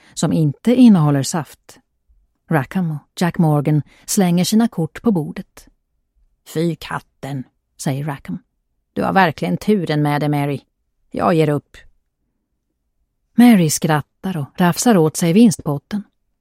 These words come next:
"Du då, Jack? Vill du ta chansen att vinna tillbaka allt?" Jack Morgan fnyser.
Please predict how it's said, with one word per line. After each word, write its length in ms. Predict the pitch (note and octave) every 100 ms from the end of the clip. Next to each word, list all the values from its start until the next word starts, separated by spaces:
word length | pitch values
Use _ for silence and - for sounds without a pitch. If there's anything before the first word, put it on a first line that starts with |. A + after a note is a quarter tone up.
| _ _ _ _ _ _
"Du 220 | A#3 E3+
då, 100 | A#3+ A3+
Jack? 440 | D#3+ C#3 - - _ _ _ _
Vill 140 | F#3+
du 60 | A3+
ta 140 | C4
chansen 420 | C4 C4 G#3 A#3
att 120 | A3+
vinna 220 | G3+ G#3 F#3+
tillbaka 420 | F3+ D#3+ D3+ C4+
allt?" 300 | F3+ - - _ _ _ _ _ _ _ _ _ _
Jack 220 | - B2+ -
Morgan 440 | C#3 C3+ D3+ E3+ -
fnyser. 580 | - D#3 E3 - F#3+